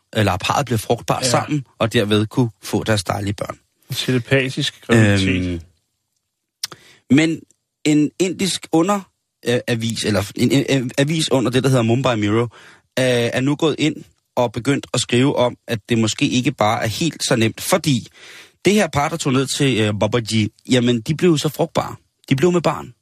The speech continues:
Speaker 2: Nå, det var da godt.
Speaker 1: Og de fik en dejlig, dejlig dreng. Men
Speaker 2: Ej.
Speaker 1: efterhånden, som drengen voksede op, så kunne manden godt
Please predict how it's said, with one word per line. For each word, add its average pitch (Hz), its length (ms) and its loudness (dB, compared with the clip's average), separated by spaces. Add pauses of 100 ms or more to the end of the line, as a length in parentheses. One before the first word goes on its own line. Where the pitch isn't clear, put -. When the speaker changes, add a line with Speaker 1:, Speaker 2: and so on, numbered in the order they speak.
(120)
Speaker 2:
Nå, 135 300 -2
det 196 100 2
var 226 60 2
da 233 60 -4
godt. 190 280 -2
Speaker 1:
Og 135 80 0
de 160 80 2
fik 202 320 0
en 170 80 0
dejlig, 147 400 0
dejlig 131 260 -2
dreng. 104 240 -4 (440)
Men 143 140 4
Speaker 2:
Ej. 151 60 2
Speaker 1:
efterhånden, 156 320 0
som 170 160 -2
drengen 160 260 -2
voksede 139 280 0
op, 139 80 -4
så 160 100 -6
kunne 156 160 0
manden 156 220 0
godt 147 160 0